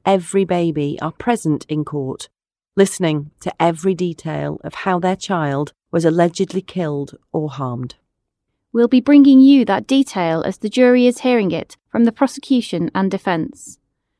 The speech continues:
Speaker 2: We're getting behind the headlines to explain far more than the news reports you'll be reading, watching and listening to. And the importance of a fair trial is paramount,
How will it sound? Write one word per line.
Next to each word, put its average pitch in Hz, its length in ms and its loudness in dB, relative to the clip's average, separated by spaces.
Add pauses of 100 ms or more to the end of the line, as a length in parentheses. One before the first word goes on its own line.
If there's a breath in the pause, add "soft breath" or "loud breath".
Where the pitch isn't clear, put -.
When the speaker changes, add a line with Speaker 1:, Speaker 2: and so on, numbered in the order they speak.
Speaker 2:
We're 208 120 -2
getting 214 300 -2
behind 254 360 6
the 277 40 6
headlines 233 600 2
to 208 120 -2
explain 208 460 0
far 277 320 2
more 208 380 6
than 185 180 -2
the 185 100 0
news 220 340 2
reports - 600 -2
you'll 185 120 -2
be 185 100 0
reading, 226 580 0
watching 180 440 -2
and 175 120 -2
listening 160 340 -4
to. 160 300 -8 (640)
And 233 100 6
the 247 80 8
importance 254 600 2
of 202 80 -6
a 202 60 -4
fair 214 240 2
trial 190 440 0
is 170 140 -6
paramount, 175 640 -4